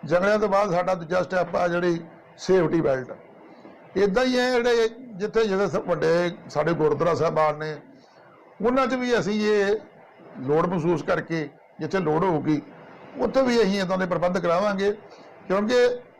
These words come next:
ਸ-, ਜਿਹੜੇ ਸੰਗਤ ਅਤੇ ਜਿਹੜੇ ਸਾਡੇ ਹਲਵਾਈ ਨੇ ਇਹਨਾਂ ਦੀ ਸੇਫਟੀ ਬਹੁਤ ਜ਼ਰੂਰੀ ਆ, ਕਿਉਂਕਿ ਸੰਗਤ ਵੀ ਕਈ ਵਾਰ ਹਲਵਾਈਆਂ ਨਾਲ ਸੇਵਾ ਕਰਨ ਲੱਗ ਪੈਂਦੀ ਆ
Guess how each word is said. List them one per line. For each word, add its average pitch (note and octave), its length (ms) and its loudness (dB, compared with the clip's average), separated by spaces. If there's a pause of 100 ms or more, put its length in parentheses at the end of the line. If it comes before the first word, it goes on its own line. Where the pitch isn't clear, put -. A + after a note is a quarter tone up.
(220)
ਸ-, - 220 -18 (320)
ਜਿਹੜੇ G#3+ 500 4 (580)
ਸੰਗਤ A#3 540 0 (680)
ਅਤੇ G3+ 240 2 (140)
ਜਿਹੜੇ G3 320 -4
ਸਾਡੇ F3 240 0
ਹਲਵਾਈ E3+ 360 0
ਨੇ F3+ 220 -4
ਇਹਨਾਂ F3+ 200 -2
ਦੀ F3 80 -6
ਸੇਫਟੀ C#3 360 -4
ਬਹੁਤ D3+ 220 0
ਜ਼ਰੂਰੀ D3 360 0
ਆ, E3+ 120 2 (500)
ਕਿਉਂਕਿ G3 240 2
ਸੰਗਤ F3+ 320 0
ਵੀ G#3 200 2
ਕਈ G3 160 0
ਵਾਰ G3 160 2
ਹਲਵਾਈਆਂ G3 300 2
ਨਾਲ F3+ 120 0
ਸੇਵਾ F3 200 2
ਕਰਨ F3+ 220 0
ਲੱਗ F#3 140 0
ਪੈਂਦੀ F#3+ 320 -4
ਆ F#3 120 0